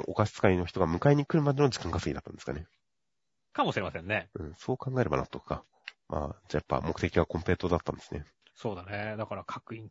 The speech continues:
Speaker 2: それぞれも経過をごたらに、「とっくに入り江！」って怒ってるけど、「いや、お前らもやぞ」っていう。<laughs>
Speaker 1: そうですね。でも、あえてこの試験場に奪いに来るのと、結構お菓子使い街中でルセッ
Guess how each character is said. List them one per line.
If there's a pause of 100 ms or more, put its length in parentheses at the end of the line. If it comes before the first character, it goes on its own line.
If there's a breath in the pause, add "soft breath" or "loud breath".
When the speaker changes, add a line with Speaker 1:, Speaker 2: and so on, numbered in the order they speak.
(120)
Speaker 2:
そ
れ
ぞ
れ
も
経
過
を
ご
た
ら
に、
「と
っ
く
に
入
り
江！」
っ
て
怒
っ
て
る
け
ど、
「い
や、 (120)
お
前
ら
も
や
ぞ」
っ
て
い
う。
<laughs> (720)
Speaker 1:
そ
う
で
す
ね。 (640 loud breath)
で
も、
あ
え
て
こ
の
試
験
場
に
奪
い
に
来
る
の
と、 (320 loud breath)
結
構
お
菓
子
使
い
街
中
で
ル
セ
ッ